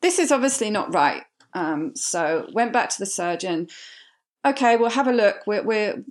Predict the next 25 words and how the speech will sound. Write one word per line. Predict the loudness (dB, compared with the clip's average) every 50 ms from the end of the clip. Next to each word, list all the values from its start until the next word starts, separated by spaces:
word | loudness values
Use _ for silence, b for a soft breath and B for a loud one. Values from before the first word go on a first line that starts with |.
| -14
the | -12 -4 0 2 4
only | 4 4 6
way | 4 4 4 4
really | 2 2 2 2 2
we | 0 -2
can | -2 -4 -8 -8
find | -6 -6 -4 -2 -2
out | 0 0 0 -2 -2 -4
is | -4 -4 -4 -6 -6 -4 -4
to, | -2 -2 -2 -2 -4 -4 -4 -4
is | -4 -4 -6
to | -6
go | -4 -2 -2
inside." | -2 -2 -4 -4 -4
I | -4
think | -2 -2 -2 0 0
they | 2 4
might | 4 6 6 4 2 2 0
have | -2 -2 -2
done | -2 -2 0 0 0 -2 -4
a | -4
gastroscopy | -4 -4 -4 -4 -4 -4 -4 -4 -6 -6 -8 -8 -4 -4 -4
actually, | -2 -2 -4 -4 -4 -2 -2 -2 -2 -4 -8 B B B B B B B -6
um, | -2 -2 0 0 0 0 0 0 -2 -2 -4
and | -4 -2 -2 0 -2 -2 -2 -4 -4